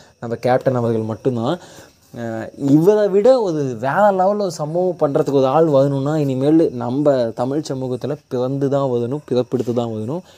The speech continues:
அப்படி ஒரு சம்பவம் பண்ணிட்டு போன மனுஷன் தன்னோட வாழ்க்கையை, தன்னோட மென்டல் ஹெல்த்தை எப்படி மெயின்டெயின் பண்ணியிருப்பாரு? யோசிச்சு பார்த்துருக்கீங்களா? என்னைக்காவது நீங்க யோசிச்சு பார்த்துருக்கீங்களா?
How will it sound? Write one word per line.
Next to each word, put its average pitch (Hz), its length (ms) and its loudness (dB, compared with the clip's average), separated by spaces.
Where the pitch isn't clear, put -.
அப்படி 196 380 0
ஒரு 185 100 6
சம்பவம் 156 340 -4
பண்ணிட்டு 131 640 -2
போன 127 200 -4
மனுஷன் 123 340 -4
தன்னோட 147 440 -4
வாழ்க்கையை, 165 720 0
தன்னோட 127 380 -4
மென்டல் 143 320 -2
ஹெல்த்தை 143 300 -2
எப்படி 127 200 -2
மெயின்டெயின் 120 320 -4
பண்ணியிருப்பாரு? 107 400 -6
யோசிச்சு 123 220 -6
பார்த்துருக்கீங்களா? 110 520 -6
என்னைக்காவது 196 440 2
நீங்க 165 240 0
யோசிச்சு 151 160 -4
பார்த்துருக்கீங்களா? 117 540 -4